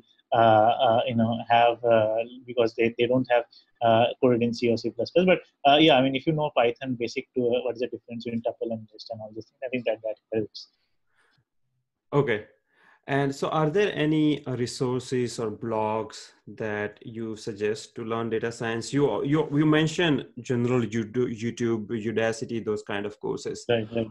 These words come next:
Speaker 1: right.
Speaker 2: Uh, but are there any blogs, et cetera, that you follow in specific to keep yourself up to date with, uh, data science trends?
Speaker 1: Yeah, I, I follow three kind of, like, uh, three blogs, you know,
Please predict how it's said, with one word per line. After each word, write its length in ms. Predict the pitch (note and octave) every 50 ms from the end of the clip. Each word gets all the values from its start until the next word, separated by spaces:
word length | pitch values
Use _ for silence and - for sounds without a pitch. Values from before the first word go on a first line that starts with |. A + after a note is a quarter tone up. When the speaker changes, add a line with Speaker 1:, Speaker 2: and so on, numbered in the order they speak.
| -
Speaker 1:
right. 100 | A#2+ A#2
Speaker 2:
Uh, 220 | A#2 A2+ A2 G#2+ A2 G#2
but 220 | B2 A#2+ A#2+ - -
are 160 | - B2+ C3+
there 160 | C#3 F#3 F3+ -
any 800 | - C#3+ C#3+ D3 D3+ D#3 D3+ D3+ D3+ D3+ D3+ D3+ C#3+ B2 A#2+ A2+ - -
blogs, 460 | A#2 A2+ A2 A2+ A#2+ B2 A#2 - C#3
et 120 | B2+ -
cetera, 400 | - - A2+ G#2+ A#2 A#2+ A#2 A2 G#2
that 160 | A2+ A2 G2+
you 240 | G2+ G2+ G#2+ A2+ A2+
follow 340 | A2+ - B2 A#2 A2+ A2+ A2+
in 140 | A2+ A2+ A2+
specific 760 | - - - A2+ G#2 - - A2 - - A2+ G#2+ G#2+ -
to 100 | - A2+ - _
keep 180 | - G#2+ G2+ _
yourself 400 | A2 G#2 G2+ G2+ - A2+ G#2+ G#2 - A2
up 100 | - - _
to 100 | A2 G#2
date 220 | G#2 G2+ G2+ G#2 _ _
with, 160 | G#2 G#2 G2 - _ _ _ A2
uh, 160 | G#2 G2+ G2+ G2 F#2+
data 180 | G2+ G2 - G#2
science 460 | - - G#2+ G#2 G#2 G#2 G#2 - - -
trends? 420 | - G#2 G#2 G#2+ G#2+ - - - _ _ _ _ _ _ _ _ _ _ _ _ _ _ _ _ _ _ _ _
Speaker 1:
Yeah, 220 | D#3+ E3 D#3+ C#3+
I, 200 | C#3 C#3 D3+ D#3+ -
I 160 | D#3 D#3+ F3
follow 340 | E3 - - F#3 F#3 G3 F#3 F#3+ - - - _ - -
three 540 | - B2+ C3 C3 C3+ C3+ C3+ C3 B2+ B2+ -
kind 220 | - B2+ A#2+ A#2
of, 160 | A#2 A2+ A2+
like, 240 | A#2+ A#2 A2+ A2+ -
uh, 540 | B2+ A2+ A2 A2 A2 A2 A2 G#2+ A#2 B2 B2 - -
three 300 | - B2 B2 B2+ B2+ A2+
blogs, 440 | A2+ A#2+ A#2+ A#2+ A#2 A2+ - -
you 80 | C#3+ C3
know, 180 | A#2 A2+ A#2